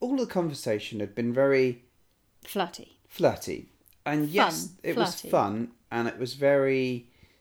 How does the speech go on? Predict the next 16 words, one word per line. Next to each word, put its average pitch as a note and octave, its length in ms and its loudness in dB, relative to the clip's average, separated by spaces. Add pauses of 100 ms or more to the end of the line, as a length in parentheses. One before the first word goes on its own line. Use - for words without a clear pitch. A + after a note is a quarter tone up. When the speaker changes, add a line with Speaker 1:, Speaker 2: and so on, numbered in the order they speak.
(340)
Speaker 1:
um, A2 360 -2 (1000)
relaxed, - 560 0 (300)
shall F2 180 -4
we G2+ 80 0
say. G2+ 360 -2
Although, F#3 400 8 (340)
although G#3 200 10
she A3 160 2
was E3 100 4
escalating. G#2 540 2
Speaker 2:
It C#4+ 60 8
was D4+ 100 4
playful. G#3+ 720 -2
Speaker 1:
It D3+ 80 0
was C#3+ 100 0
playful. F2+ 540 -4